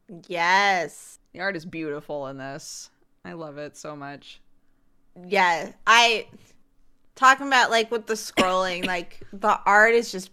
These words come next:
Speaker 1: beautiful.
Speaker 2: Mm-hmm.
Speaker 1: Everything, the watercolor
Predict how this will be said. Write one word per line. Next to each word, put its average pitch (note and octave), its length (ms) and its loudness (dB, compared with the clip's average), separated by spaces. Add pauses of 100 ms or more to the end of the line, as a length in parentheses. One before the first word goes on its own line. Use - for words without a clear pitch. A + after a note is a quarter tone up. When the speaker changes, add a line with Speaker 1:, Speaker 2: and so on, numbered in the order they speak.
(140)
Speaker 1:
beautiful. G3+ 1300 -2 (200)
Speaker 2:
Mm-hmm. E3+ 300 -14
Speaker 1:
Everything, D4 580 2
the A3+ 140 2
watercolor B3+ 1040 0